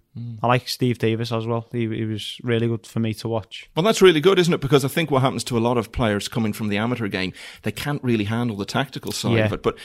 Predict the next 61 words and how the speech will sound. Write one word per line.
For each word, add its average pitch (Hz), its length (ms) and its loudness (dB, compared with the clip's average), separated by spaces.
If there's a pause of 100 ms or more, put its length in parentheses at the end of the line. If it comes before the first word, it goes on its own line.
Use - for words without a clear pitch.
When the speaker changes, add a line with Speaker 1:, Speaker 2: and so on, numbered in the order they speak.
(160)
Speaker 1:
if - 140 -2
you're 156 140 6
talking 131 340 4
about 104 160 0
playing 110 260 4
in 101 100 -2
the 101 60 -4
mould 104 320 -2
of - 120 -14
people 101 260 -2
like - 120 -8
John 107 340 0
and 87 100 -8
Steve, - 400 -2
well, 92 140 -6
that 104 100 -6
suggests 107 540 -6
your 92 80 -6
tactical - 460 -4
side 90 280 -6
is 104 80 -8
pretty 113 240 -4
good. 139 260 -2 (380)
Speaker 2:
Yeah, 147 240 6
I - 60 2
mean, 170 280 4
uh, - 120 -14 (360)
yeah, 160 280 4
th-, - 240 -14
you, 160 160 2 (100)
you 151 80 -4
still, 165 300 4
I've 147 120 2
still 175 180 6
gotta 170 120 6
pick - 220 8
things 131 280 8
up 123 140 4
on, 135 140 4
at - 100 0
the - 80 0
pro 117 280 4
game. 127 440 6
Like, - 160 0
I 120 40 -4
played 127 300 4
Joe 120 200 4
Perry 117 560 2
a - 20 -10
few 120 220 2
times, 120 400 2
and 117 180 0 (960)
y-, - 100 -14
you 131 360 -4
still, 147 240 4
they, 139 200 6
they 135 200 6
still 139 180 4
catch - 320 -2
it 120 60 4
out. 113 360 0